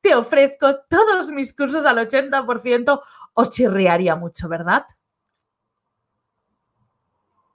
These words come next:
<laughs> Me encanta. Nukiskra ha metido la, el dedo en la llaga. Dice, "También hacemos eso, como pagar el gimnasio y no ir". Es verdad,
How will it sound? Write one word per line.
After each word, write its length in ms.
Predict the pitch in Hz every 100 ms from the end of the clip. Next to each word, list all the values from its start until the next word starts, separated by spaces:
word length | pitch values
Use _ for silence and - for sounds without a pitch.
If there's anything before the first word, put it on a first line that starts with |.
| _ _ _ _ _ _ _ _ _ _ _ 381 403 - 370 370 320 -
<laughs> 340 | - - 571
Me 100 | 277
encanta. 680 | 226 240 226 262 254 - 269 415 403 370
Nukiskra 880 | 262 269 269 285 339 330 320 302 -
ha 140 | 247 277
metido 500 | 285 285 285 311 302 -
la, 240 | 247 240
el 260 | 233 247 240
dedo 320 | 254 277 320 -
en 200 | 240 233
la 140 | 202
llaga. 340 | 208 240 233 214
Dice, 360 | 214 202 180 - - _
"También 300 | - 262 427
hacemos 380 | 415 277 233 208
eso, 300 | 226 226 220
como 260 | 226 226 220
pagar 260 | 208 240
el 120 | 277 277
gimnasio 640 | 277 277 269 285 294 285
y 80 | 277
no 160 | 226 208
ir". 200 | 208 - - - -
Es 200 | 185 165
verdad, 440 | 254 269 180 113